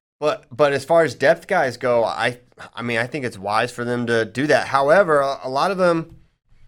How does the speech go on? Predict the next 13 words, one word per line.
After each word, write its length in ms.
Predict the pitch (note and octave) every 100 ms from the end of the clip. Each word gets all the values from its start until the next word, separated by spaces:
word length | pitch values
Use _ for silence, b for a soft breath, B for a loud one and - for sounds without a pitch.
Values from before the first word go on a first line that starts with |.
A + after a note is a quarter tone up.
| - - -
you 100 | C3+
know, 100 | C#3
maybe 260 | C3+ D3+
they, 260 | D#3 D3+ D3+ _ _ _ -
they 220 | C#3 C3+ _
think 300 | - D3+ D3 C3+
like, 260 | C3 B2
uh, 360 | B2+ A#2 A2 G#2 - _ _ _ _ _ _ _ _ -
you 80 |
think 180 | - A#2+
of 100 | A#2
like 200 | A2+ A#2
a, 160 | A2